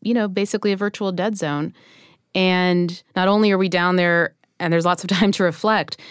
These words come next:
but suddenly we see tracks in the ground, which are parallel, which means that they're clearly, uh, man-made. And that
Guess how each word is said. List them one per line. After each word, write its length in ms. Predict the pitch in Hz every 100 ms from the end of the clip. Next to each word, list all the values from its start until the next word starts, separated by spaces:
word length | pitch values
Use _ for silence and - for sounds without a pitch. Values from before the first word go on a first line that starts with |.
| - - -
but 180 | 185
suddenly 560 | - 196 190 202 196 185
we 220 | 175 175
see 760 | 170 - 175 175 175 175 170 160 _ _ _
tracks 640 | - 190 180 - - - - -
in 120 | 170
the 80 | 165
ground, 520 | 175 185 165 160 -
which 360 | - 175 170 -
are 220 | 160 160
parallel, 480 | 160 - 196 170 151
which 160 | 160 -
means 160 | 165
that 120 | 165 160
they're 140 | 160
clearly, 840 | 160 175 165 170 170 170 165 160 160 _ -
uh, 420 | 156 156 156 156
man-made. 640 | 160 170 165 160 147 147 - _ _ _ _ _ _ -
And 200 | 175 180
that 260 | 175 175